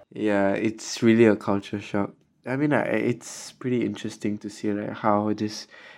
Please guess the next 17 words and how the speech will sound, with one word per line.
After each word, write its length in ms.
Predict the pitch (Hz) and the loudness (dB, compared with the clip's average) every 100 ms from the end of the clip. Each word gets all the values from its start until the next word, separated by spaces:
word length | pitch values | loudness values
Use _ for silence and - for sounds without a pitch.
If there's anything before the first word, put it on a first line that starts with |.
| - | -12
young, 500 | 120 113 117 117 - _ _ | -2 -2 -2 -6 -10 _ _
young 720 | 120 120 135 135 131 120 127 _ - | -8 -2 0 2 2 0 -6 _ -12
women 480 | 113 120 120 117 113 | 2 4 6 4 4
and 240 | 110 107 | 0 2
men 480 | 113 110 107 104 - - | 2 2 0 -4 -6 -8
are, 500 | 107 107 107 107 - 110 | -6 -6 -8 -10 -10 -6
like, 160 | - | -4
really, 480 | 113 110 117 117 113 _ _ _ | 0 2 4 2 0 _ _ _
like, 220 | 117 120 | -10 -8
going 300 | 113 120 127 | -2 -2 -2
to 100 | 123 | -2
the 100 | 117 | 0
world, 560 | 110 117 110 104 107 104 | 2 2 2 2 -2 -4
like, 220 | 107 - | -6 -6
like, 180 | 104 107 | -10 -6
really, 360 | 107 107 104 101 | -4 -2 -2 -2
like, 280 | 98 98 | -4 -8